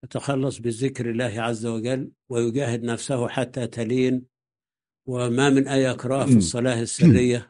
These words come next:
Speaker 1: إلا يفكر في معناها الإجمالي، وفي الآية الجهرية ينصت للإمام وهو يتلو كتاب الله تعالى.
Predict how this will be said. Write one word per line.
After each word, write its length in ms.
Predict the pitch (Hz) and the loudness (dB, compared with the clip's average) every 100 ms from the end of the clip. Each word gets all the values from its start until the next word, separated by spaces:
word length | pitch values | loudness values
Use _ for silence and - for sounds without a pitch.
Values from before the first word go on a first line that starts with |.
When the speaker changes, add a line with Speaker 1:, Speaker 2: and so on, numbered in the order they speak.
| _ 131 | _ -6
Speaker 1:
إلا 160 | 117 | -4
يفكر 380 | 113 - 123 123 | -2 -4 -4 -6
في 160 | - 120 | -8 -8
معناها 420 | 110 113 117 117 | -6 -2 -2 -4
الإجمالي، 680 | 107 110 107 117 123 127 123 _ _ _ _ _ _ _ | -6 -8 -2 -2 0 -4 -6 _ _ _ _ _ _ _
وفي 440 | 120 123 123 113 127 | -6 -4 -2 -4 -4
الآية 420 | 123 123 135 131 | -4 -2 -2 -2
الجهرية 600 | 120 120 104 127 127 117 120 | -2 -6 -2 0 2 2 2
ينصت 420 | 135 131 - 120 | 2 2 -2 -4
للإمام 640 | 117 127 117 110 123 127 135 | -4 -4 -4 -4 -4 -6 -10
وهو 220 | 104 101 117 | -10 -2 0
يتلو 300 | 123 120 113 | -2 -4 -8
كتاب 400 | 117 123 123 120 | -10 -6 -6 -4
الله 280 | 113 123 | -6 -6
تعالى. 500 | 117 107 120 135 131 | -8 -6 -4 -2 -4